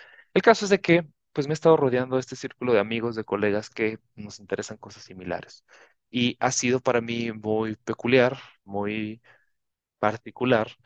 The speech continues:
pues, estar generando ese contenido sobre los temas que me gustan. No solo por interés económico, sí,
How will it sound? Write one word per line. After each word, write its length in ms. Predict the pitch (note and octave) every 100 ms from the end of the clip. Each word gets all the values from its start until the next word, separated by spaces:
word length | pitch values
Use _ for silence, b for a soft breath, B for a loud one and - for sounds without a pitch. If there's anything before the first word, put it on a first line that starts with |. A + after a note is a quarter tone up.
| b b -
pues, 140 | C3+
estar 220 | - C#3
generando 300 | C#3 E3 C#3+
ese 160 | D#3 -
contenido 400 | - C#3 A#2+ C3
sobre 180 | C3+ A2
los 80 | -
temas 220 | C3 D3
que 100 | A#2
me 80 | F2+
gustan. 380 | B2 - - - B B -
No 60 |
solo 220 | D#3 G3 F#3+
por 140 | D#3
interés 260 | D#3 C#3+ D#3
económico, 480 | C#3+ D3 C3 G2+
sí, 280 | - B2 -